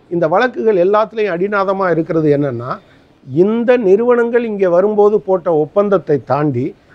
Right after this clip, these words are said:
இரு நாட்டு ஒப்பந்தங்கள் நிறைய நடந்திருக்கு. அந்த ஒப்பந்தங்கள்ல இந்த அந்நிய மூலதனத்தை அவங்களுடைய நலனை பாதுகாப்போம் அல்லது அவங்களுக்கு ஊக்கத்தொகை கொடுப்போம் என்றெல்லாம்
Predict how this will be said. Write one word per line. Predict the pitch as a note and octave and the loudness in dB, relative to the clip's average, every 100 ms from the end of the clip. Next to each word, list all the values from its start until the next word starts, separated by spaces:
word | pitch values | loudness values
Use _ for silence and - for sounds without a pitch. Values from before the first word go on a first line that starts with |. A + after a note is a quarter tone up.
| - - D3 | -20 -18 -4
இரு | F#3 C#4 | -2 0
நாட்டு | D4+ B3+ A3+ C4 | 2 0 -2 -2
ஒப்பந்தங்கள் | F#3+ - G#3+ G3 F3+ G3+ | -2 0 -2 0 0 2
நிறைய | E3 D#3+ E3+ | 2 2 0
நடந்திருக்கு. | C#3 C3+ A2+ - _ _ _ _ _ | -2 -6 -8 -14 _ _ _ _ _
அந்த | A#2+ F3 B3 | -6 -2 0
ஒப்பந்தங்கள்ல | C4 G3 - A3 F#3+ D3 B2 B2 D#3 G#3+ - _ - | 2 0 -2 -2 -2 -4 -6 -8 -8 -10 -20 _ -4
இந்த | F3 F3+ | 0 2
அந்நிய | E3 A#3 D4 C4 | 0 0 -2 0
மூலதனத்தை | G#3 A3+ G#3+ F#3+ F3+ - G#3+ B3+ - | 0 0 0 -2 -4 -2 -2 -2 0
அவங்களுடைய | F3 F#3+ F#3+ F3+ E3+ D#3+ | 2 4 4 2 0 -2
நலனை | E3+ G#3 A#3 A#3+ | 0 2 2 0
பாதுகாப்போம் | F3 F#3+ G#3+ F#3 E3 E3+ F3 C#3+ | 0 2 2 2 0 -2 -4 -4
அல்லது | F3 G3+ G#3 A3 | 0 2 4 2
அவங்களுக்கு | F#3+ F#3+ F#3 E3+ | 2 -2 -2 -2
ஊக்கத்தொகை | G3+ G#3+ G#3+ G3 F3 | -2 0 0 2 2
கொடுப்போம் | D#3 D3+ C3+ D#3+ C3 - - - | 4 0 2 0 0 -8 -20 -10
என்றெல்லாம் | D#3 F#3+ A3 G#3 G3+ A3+ C#4 | 0 0 2 2 2 2 0